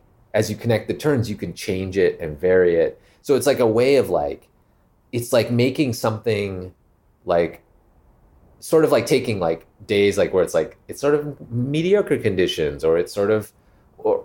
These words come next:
you know what, it's not, like, the best day. You can be, you can, like, really,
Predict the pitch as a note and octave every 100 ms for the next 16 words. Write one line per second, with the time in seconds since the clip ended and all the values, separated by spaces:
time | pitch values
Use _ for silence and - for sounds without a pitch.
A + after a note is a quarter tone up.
0 | D3+ C3+ C#3 C3 B2 B2 B2+ B2 A2 G#2
1 | - G2 E2+ F2 - - E2 F2 A2 C3
2 | C#3+ _ _ _ G#2+ G#2+ A#2+ F#2+ G2 F#2
3 | F2+ F2 - _ _ _ G#2+ G#2 A#2+ G2+
4 | F2+ F2+ F2 G2+ F#2 F2 E2 D2+